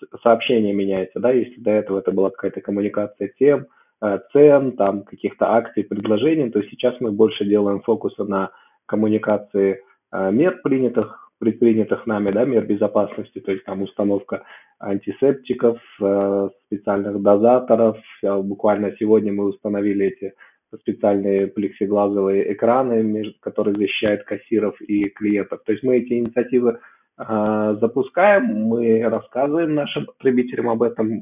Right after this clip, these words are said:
где-то даём платную рекламу, в том числе, чтобы большее количество людей узнали и не боялись приходить. Ну и плюс мы должны понимать, что сейчас очень активно службы доставки будут развиваться, да, уже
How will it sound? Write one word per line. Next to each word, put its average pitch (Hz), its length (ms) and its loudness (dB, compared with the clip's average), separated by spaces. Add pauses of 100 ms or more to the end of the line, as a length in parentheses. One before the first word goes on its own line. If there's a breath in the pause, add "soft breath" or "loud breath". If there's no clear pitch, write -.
(120)
где-то 101 400 0
даём 101 200 -2
платную 139 400 0
рекламу, 113 380 0
в - 60 -20
том 113 140 -4
числе, - 240 -4
чтобы 110 220 -2
большее 117 300 0
количество - 440 -2
людей 117 260 0
узнали 127 460 2
и 135 160 0
не 117 440 -4 (360 loud breath)
боялись 110 420 0
приходить. - 440 -8 (380 soft breath)
Ну 147 180 8
и 135 80 4
плюс 185 320 6
мы 131 340 0
должны 117 380 0
понимать, 123 400 0
что - 300 -2 (260 loud breath)
сейчас - 320 2
очень 113 280 0
активно 110 640 0
службы 104 600 -2
доставки 165 640 0 (140)
будут 123 300 0
развиваться, 117 640 -2
да, 120 200 0
уже 117 420 6